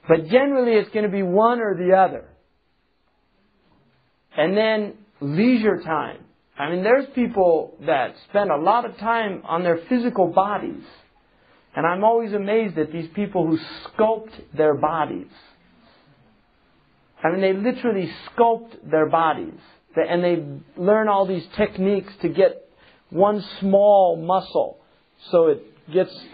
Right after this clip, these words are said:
right? Oh, no, you have to do a little twist there, you know, to get your, and then they never concern themselves with their inner character. Actually changing their akhlaq, their morals.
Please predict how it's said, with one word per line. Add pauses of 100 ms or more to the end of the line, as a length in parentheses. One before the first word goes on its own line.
(720)
right? (120)
Oh,
no,
you
have
to
do
a
little (160)
twist (120)
there,
you
know,
to
get
your, (1200)
and
then
they
never
concern
themselves
with
their
inner
character. (1600)
Actually (100)
changing
their
akhlaq, (840)
their
morals.